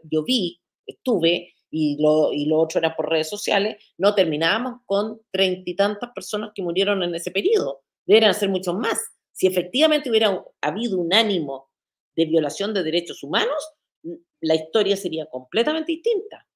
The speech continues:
Yo no te puedo asegurar que no haya habido un abuso policial de parte de alguien o alguienes, probablemente, com-, probablemente, pero yo creo que había antecedentes suficientes y evidente-, su-, y evidencia suficiente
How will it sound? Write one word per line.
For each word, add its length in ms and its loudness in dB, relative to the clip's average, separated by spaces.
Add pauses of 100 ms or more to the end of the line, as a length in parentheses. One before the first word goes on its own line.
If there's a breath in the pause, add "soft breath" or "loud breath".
(260)
Yo 120 4
no 100 6
te 100 4
puedo 180 6
asegurar 480 2
que 80 -6
no 80 -2
haya 140 2
habido 180 -2
un 80 0
abuso 360 0
policial 460 0
de 100 4
parte 280 -2
de 140 2
alguien 500 2
o 140 2
alguienes, 560 0 (120)
probablemente, 800 0
com-, 460 -8 (220)
probablemente, 720 0 (300)
pero 140 -10
yo 80 0
creo 100 0
que 60 0
había 340 0
antecedentes 640 -10
suficientes 480 -10
y 60 -8
evidente-, 360 -8
su-, 240 -18
y 160 -8
evidencia 500 -8
suficiente 680 -6